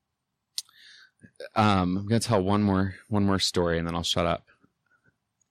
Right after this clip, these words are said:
Oh, I said I would never say that because nobody ever shuts up when they say that.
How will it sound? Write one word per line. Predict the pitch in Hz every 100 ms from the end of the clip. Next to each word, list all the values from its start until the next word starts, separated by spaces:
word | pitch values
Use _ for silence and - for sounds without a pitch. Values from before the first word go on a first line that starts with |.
| _ - - _ -
Oh, | 90 85
I | 98
said | - 135 117
I | 92
would | 87
never | 95 95 92 92
say | - 98
that | 85 78 73 - - _
because | - 104
nobody | 110 113 110 -
ever | 98 92
shuts | - 92 -
up | 104 -
when | 85
they | 82
say | 80 123 113
that. | 82 82